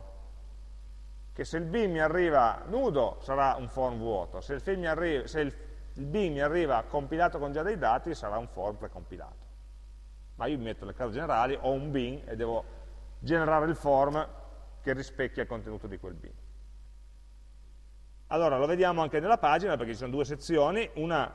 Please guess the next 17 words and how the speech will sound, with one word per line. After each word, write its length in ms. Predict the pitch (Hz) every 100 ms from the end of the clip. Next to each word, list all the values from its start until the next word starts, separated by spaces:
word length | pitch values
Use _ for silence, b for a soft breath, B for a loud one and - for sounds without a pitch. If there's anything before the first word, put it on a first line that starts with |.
| B B B B B -
dove 160 | - 92
è 20 |
andata? 400 | 95 82 95 92 - -
Io 180 | 101 110
ero 80 | 113
su 260 | 123 107
questa. 300 | 101 87 - - - - b b b
Una 300 | - 175 185
in 100 | 147
cui 440 | - 156 143 113 -
ho 100 | 117
scritto 380 | 123 160 147 123
"stampa 440 | - 180 175 165
i 40 | 143
messaggi 400 | 139 156 139 127
di 80 | 131
errore" 680 | 131 143 127 180 220 -